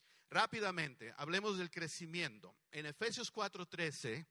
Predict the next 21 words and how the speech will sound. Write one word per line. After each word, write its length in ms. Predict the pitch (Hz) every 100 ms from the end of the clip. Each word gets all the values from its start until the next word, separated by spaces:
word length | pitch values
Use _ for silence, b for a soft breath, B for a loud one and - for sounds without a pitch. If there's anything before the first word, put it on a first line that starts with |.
| _ B B B B B B _ _
mire 300 | 170 240 233
lo 120 | 196 175
que 120 | 165
dice: 440 | 151 139 - 92 - _ _ - -
"Hasta 420 | 170 180 - 175
que 140 | 165
todos 500 | 160 - 226 226 220
lleguemos 560 | 180 180 185 175 151 156
a 60 | 147
la 100 | 131
unidad 340 | 131 131 127
de 80 | 120
la 120 | 113
fe 440 | - 196 226 233 - -
y 160 | 151
del 180 | 156 180
conocimiento 880 | 170 175 170 - 160 170 214 202 170
del 160 | 156
Hijo 220 | 165 160 156
de 120 | 139
Dios, 440 | 175 208 190 -